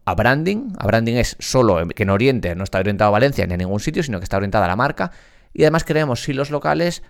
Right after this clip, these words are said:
para Valencia, para las demás ciudades que están, las nuevas, las nuevas ubicaciones. Por supuesto, las fichas de My Business creadas, vinculadas a sus location page, todo. Y me preguntaba, ¿tú qué harías? Y yo le dije, "Enséñame,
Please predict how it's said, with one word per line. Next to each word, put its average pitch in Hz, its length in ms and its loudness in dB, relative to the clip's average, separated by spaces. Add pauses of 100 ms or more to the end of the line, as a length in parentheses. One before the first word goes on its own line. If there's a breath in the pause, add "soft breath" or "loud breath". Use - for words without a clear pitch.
para 95 360 -2 (100)
Valencia, 147 720 -2 (200)
para 82 760 -4 (120)
las 90 200 -10
demás 101 200 -4
ciudades 101 260 0
que - 60 -12
están, 92 440 -8
las - 160 -6
nuevas, 101 260 -4 (100)
las 101 160 -8
nuevas 104 540 -4
ubicaciones. 85 640 -10 (320 soft breath)
Por - 100 -6
supuesto, 107 340 2
las 78 140 -4
fichas 104 180 -4
de 101 60 -2
My 101 120 2
Business 117 280 -2
creadas, 156 540 2 (260 soft breath)
vinculadas 104 480 0
a 110 60 -4
sus 107 160 -6
location 131 340 -4
page, 160 240 0 (140)
todo. 92 260 -2 (1040 soft breath)
Y 135 80 -2
me 127 80 0
preguntaba, 120 460 2
¿tú 147 80 -6
qué 160 80 0
harías? 101 420 0
Y 113 60 -10
yo 107 80 -2
le 104 80 -2
dije, 98 580 -2 (500)
"Enséñame, 143 520 -2